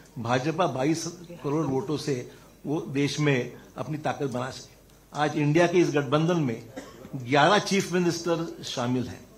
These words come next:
जो बाकी मैं, जो जिन्होंने भाजपा ने तोड़ मरोड़ के सरकार जहां गिराई, वो छोड़कर बात कर रहा हूं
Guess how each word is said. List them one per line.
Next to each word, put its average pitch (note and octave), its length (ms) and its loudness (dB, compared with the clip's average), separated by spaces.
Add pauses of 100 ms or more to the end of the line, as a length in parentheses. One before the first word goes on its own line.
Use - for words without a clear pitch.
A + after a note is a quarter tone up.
(460)
जो D#3 560 0 (1160)
बाकी C#3 320 0
मैं, F#3+ 480 6 (400)
जो D#3+ 260 2
जिन्होंने E3 520 2
भाजपा D#3+ 560 2
ने F#3 280 4
तोड़ F3 420 0
मरोड़ E3+ 320 4
के F3 160 0
सरकार E3 420 2
जहां E3 260 2
गिराई, D#3+ 320 6
वो F3+ 140 4
छोड़कर F#3 420 4
बात D#3 340 2
कर D3+ 60 -4
रहा B2+ 180 -4
हूं D#3+ 120 -6